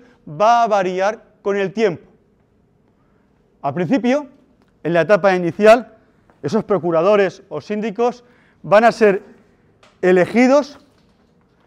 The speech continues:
por los cabezas de familia de las distintas villas,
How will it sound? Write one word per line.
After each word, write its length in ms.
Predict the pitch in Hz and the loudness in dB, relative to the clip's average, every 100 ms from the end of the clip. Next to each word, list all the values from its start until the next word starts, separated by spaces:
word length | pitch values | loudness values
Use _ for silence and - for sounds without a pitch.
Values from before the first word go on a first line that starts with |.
| _ | _
por 140 | 170 175 | -2 -2
los 140 | 170 | -2
cabezas 520 | 175 165 226 220 156 | -4 -2 -2 -4 -8
de 80 | 143 | -8
familia 600 | - 156 202 214 214 220 220 | -10 -8 -6 -6 -6 -8 -10
de 360 | 143 190 220 | -8 -6 -6
las 220 | 180 156 135 | -10 -14 -12
distintas 560 | 143 180 175 180 - | -12 -10 -8 -8 -10
villas, 500 | - 147 185 110 87 | -12 -6 -6 -6 -18